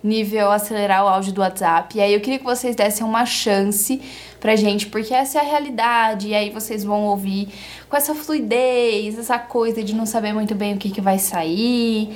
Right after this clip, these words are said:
e não ter um ritmo muito perfeito, e eu espero que vocês gostem. Se vocês não gostarem, se vocês pararem de ouvir e fazer greve,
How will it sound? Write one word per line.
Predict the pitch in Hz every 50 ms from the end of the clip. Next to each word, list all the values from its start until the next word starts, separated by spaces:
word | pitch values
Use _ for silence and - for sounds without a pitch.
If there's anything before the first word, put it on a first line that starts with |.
| - - - - - -
e | 208 208 202 202 202 196 196 196 196 190
não | 196 208 214 208
ter | 208 233 220
um | 208
ritmo | 214 208 202 214 214 214 - 220 202
muito | 202 196 196 196 196 -
perfeito, | - 170 165 170 - - - 208 226 240 233 226 220 214 214 214 208 208 208 - 220 196 196 202 - - - - - - -
e | 202 214 214 214 214 208 208 202
eu | 214
espero | 233 226 - - 254 269
que | 269
vocês | 269 285 294 302 381 381
gostem. | 370 226 220 208 185 180 180 - - 196
Se | - 330
vocês | 370 427 427 392 349 269
não | 240 220
gostarem, | 190 190 190 190 - - 202 208 214 202 190 180 175 175 180
se | 180 -
vocês | 196 208 196 - 226 202 196 196 190 190 - - - _ _ - -
pararem | - 196 196 196 196 208 214 214 220 214
de | 202 208
ouvir | 196 190 180 180 185 190 208 208 202 196 185 170 170
e | 175
fazer | - - 202 196 190 196
greve, | 185 180 175 175 180 196 202 196 180 175 180 175